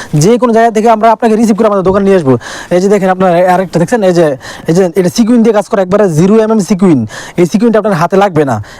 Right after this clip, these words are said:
একবারে জিরো এমএম। দেখছেন কত সুন্দর, একবার গর্জিয়াস।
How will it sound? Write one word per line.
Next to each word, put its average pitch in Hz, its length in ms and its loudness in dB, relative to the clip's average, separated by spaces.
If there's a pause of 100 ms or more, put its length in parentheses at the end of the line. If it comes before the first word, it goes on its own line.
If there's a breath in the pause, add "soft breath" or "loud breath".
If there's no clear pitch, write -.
একবারে 180 260 0
জিরো 180 240 2
এমএম। 160 400 0 (300 loud breath)
দেখছেন 190 240 -2
কত 208 140 -2
সুন্দর, 220 240 2
একবার 196 180 0
গর্জিয়াস। 170 420 0